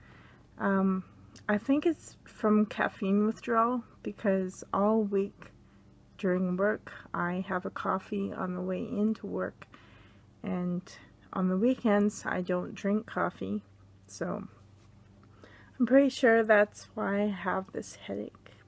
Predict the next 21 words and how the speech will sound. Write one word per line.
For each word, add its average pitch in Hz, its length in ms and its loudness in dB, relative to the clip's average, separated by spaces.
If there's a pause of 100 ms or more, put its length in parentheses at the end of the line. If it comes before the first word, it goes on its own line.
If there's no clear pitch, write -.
But, 226 320 -12
um, 226 260 -4 (440)
yesterday 262 920 6
I 214 140 6
went 214 300 0
shopping 285 800 2 (260)
at, 208 460 -2
um, 202 340 -6 (140)
a 208 60 -8
local 208 380 -8
place. 247 440 -4
It's 269 160 -12
called 208 300 -4
Super 247 400 -6
Thrifty, 262 800 -8 (500)
and, 196 500 0
um, 175 300 -2
I 202 120 -4
found 240 520 0
these 233 300 -2
really 220 420 -4